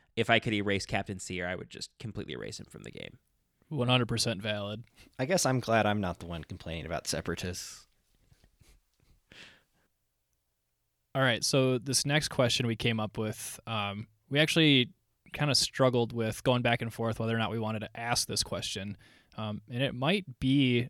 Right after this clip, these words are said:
Speaker 2: one of the harder questions of our five we picked today.
Speaker 3: Nope, this one was easy.
Speaker 1: <laughs>
Speaker 3: All right, so question three, which faction has the least clear identity?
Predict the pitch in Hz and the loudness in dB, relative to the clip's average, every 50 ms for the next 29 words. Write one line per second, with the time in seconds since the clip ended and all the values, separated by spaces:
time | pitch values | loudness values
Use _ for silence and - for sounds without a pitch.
0 | - _ _ - 135 135 135 123 113 - - 123 127 120 - - 120 110 - - | -6 _ _ 0 2 2 4 2 2 0 0 -2 -2 -2 -4 -4 -4 -4 -4 -4
1 | 113 110 107 107 110 - - - - _ 117 113 113 117 113 107 - - 107 110 | -4 -4 -2 -2 0 0 0 -2 -4 _ -4 -2 0 0 -2 -2 -4 -4 -4 -4
2 | 113 107 110 104 - - 127 - - - - 98 - - 98 - _ _ _ - | -4 -4 -6 -8 -6 -6 -8 -8 -8 -10 -12 -12 -12 -12 -14 -16 _ _ _ -20
3 | - _ _ _ _ _ _ _ _ _ _ _ _ _ _ _ _ _ _ - | -20 _ _ _ _ _ _ _ _ _ _ _ _ _ _ _ _ _ _ -20
4 | - - _ _ _ - 127 127 127 - - - - - - 113 - - 113 107 | -20 -20 _ _ _ 0 0 0 0 -2 -8 -16 -10 -6 -4 -4 -2 0 0 0
5 | 107 98 101 98 98 95 98 98 95 - - - - _ _ _ _ _ - _ | 0 0 0 0 0 0 -2 -2 -2 -6 -10 -18 -20 _ _ _ _ _ -20 _
6 | _ - - - - - 220 - 220 214 - 220 190 - - 202 - _ _ _ | _ -2 -2 2 4 4 6 6 4 4 4 2 0 0 -4 -10 -18 _ _ _
7 | _ _ _ _ _ _ _ - - - - 123 110 95 98 - - - - 131 | _ _ _ _ _ _ _ -20 -16 -4 0 2 2 2 2 0 -2 2 4 6
8 | 120 117 113 110 107 - - 139 135 - - 135 - - 123 120 123 120 117 - | 8 8 8 6 4 4 6 6 6 6 4 0 -2 0 2 2 4 4 2 0
9 | 101 104 120 139 156 147 - - - - - - 117 113 110 - - - 117 113 | 0 2 2 4 4 2 0 -6 -8 -6 4 8 10 10 10 8 4 0 0 2
10 | 107 95 101 101 - - 104 90 90 95 101 104 104 - - - - - - - | 2 2 2 2 2 0 -4 -4 -2 -2 0 0 0 -2 -4 -6 -10 -8 -4 0
11 | 98 92 92 87 - 80 80 - 80 - - 73 69 62 53 - 50 50 - | 0 2 2 0 0 -2 -4 -4 -6 -6 -6 -6 -6 -6 -8 -10 -10 -12 -14